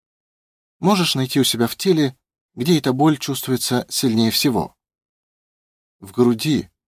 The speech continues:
в сердце. Чужой ресурс отпущен,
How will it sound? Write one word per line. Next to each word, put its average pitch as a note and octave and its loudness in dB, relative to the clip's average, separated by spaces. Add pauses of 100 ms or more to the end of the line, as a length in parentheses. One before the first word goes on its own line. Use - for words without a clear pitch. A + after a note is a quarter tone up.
(580)
в - -12
сердце. - -2 (1400)
Чужой C3 2
ресурс A#2+ -2
отпущен, - -4